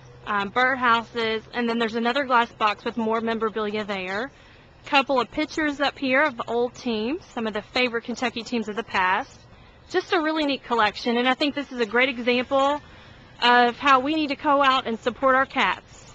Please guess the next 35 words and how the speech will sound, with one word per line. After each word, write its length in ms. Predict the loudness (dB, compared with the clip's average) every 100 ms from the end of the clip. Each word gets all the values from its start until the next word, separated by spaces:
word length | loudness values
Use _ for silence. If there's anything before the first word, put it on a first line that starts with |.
| -18 -14
If 180 | -8 0
Billy 240 | 0 2
Gillispie's 460 | 2 2 0 -6 -2
gonna 160 | 0
be 120 | 0
our 60 | -2
six 300 | -2 -8 -4
million 240 | -4 0
dollar 200 | 0 0
man, 400 | 0 -2 -2 -4 -8 -20 -20 -8
the 80 | -8
best 320 | 0 0 0
thing 180 | -2 -2
we 80 | -2
can 160 | -2
do 180 | -2 -2
is 120 | -2
go 180 | 2 4
out 200 | 4 2
and 120 | 2
buy 140 | 2 2
some 240 | 0 -2
new 120 | -2
U 160 | -4 -4
K 200 | -4 -4
t-shirts, 680 | -4 -6 -2 0 0 -2
support 360 | -10 -6 -2 0
our 80 | 2
athletic 400 | 0 0 -2 -2
department, 600 | -2 -2 -2 -2 -4 -6 -14 -20 -18
show 260 | -2 2 2
them 180 | 2 2
that 160 | 0
Kentucky's 540 | -2 -2 0 -2 -4 -2
back 400 | 2 4 2